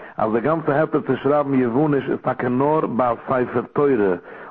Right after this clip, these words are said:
אבער אלע אנדערע זאכן, ווי אין כתובים, טאן מען נישט שרייבן אויף יבוניש אויך נישט. אין דער ברייתא ווערט אויסגעקומען, ווי יענע טעמה, און פון דעם שטייט דא יבוניש, ווייל,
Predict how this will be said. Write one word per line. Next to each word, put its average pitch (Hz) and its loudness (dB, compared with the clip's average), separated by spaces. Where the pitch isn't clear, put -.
אבער 117 0
אלע 151 2
אנדערע 139 2
זאכן, 127 0
ווי 123 2
אין 131 2
כתובים, 127 0
טאן 139 2
מען 131 2
נישט 123 -2
שרייבן 131 2
אויף 120 0
יבוניש 123 2
אויך 170 0
נישט. 139 0
אין 113 -2
דער 151 2
ברייתא 151 2
ווערט 127 2
אויסגעקומען, 139 0
ווי 113 0
יענע 139 4
טעמה, 170 2
און 160 -2
פון 135 0
דעם 160 2
שטייט 156 0
דא 143 2
יבוניש, 156 2
ווייל, 131 2